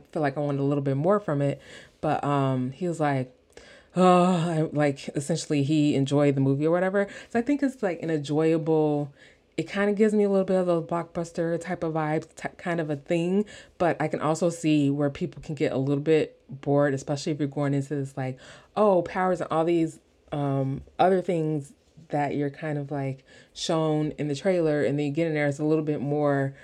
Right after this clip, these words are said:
of a slower pace than I think you would initially s-, suspect going into this. So again, this is a roundup. Everything's gonna be super quick. We're not gonna delve into, like, every single thing. Would I recommend? I mean,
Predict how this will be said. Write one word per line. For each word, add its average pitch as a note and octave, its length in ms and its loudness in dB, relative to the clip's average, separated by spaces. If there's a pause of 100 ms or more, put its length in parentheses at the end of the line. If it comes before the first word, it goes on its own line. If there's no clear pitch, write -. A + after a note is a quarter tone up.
(280)
of D#3 180 0
a C#3 60 -4
slower D#3 560 4
pace D3+ 460 0
than C#3+ 180 0
I C3 120 0
think C3+ 460 -6
you C3+ 260 0
would C#3 180 2
initially C#3 760 0
s-, - 220 -16
suspect - 720 -8
going C3+ 260 -4
into B2+ 200 -8
this. - 180 -12 (260)
So A#3+ 180 -2
again, G3 360 -2 (200)
this C4 160 6
is A3 140 4
a F#3+ 60 6
roundup. E3+ 460 4 (100)
Everything's E3+ 320 0
gonna D#3+ 140 0
be D3 80 -2
super D#3 280 -6
quick. - 320 -4
We're D3+ 120 -2
not D#3 180 -2
gonna D3 220 0
delve C#3+ 240 -2
into, C#3 180 -4
like, C3+ 160 -12
every D3 220 2
single C#3 500 -2 (120)
thing. G3+ 400 2 (440)
Would F#3+ 260 6
I A3+ 100 6
recommend? G#3 680 2 (120)
I D#3+ 100 2
mean, D3 360 2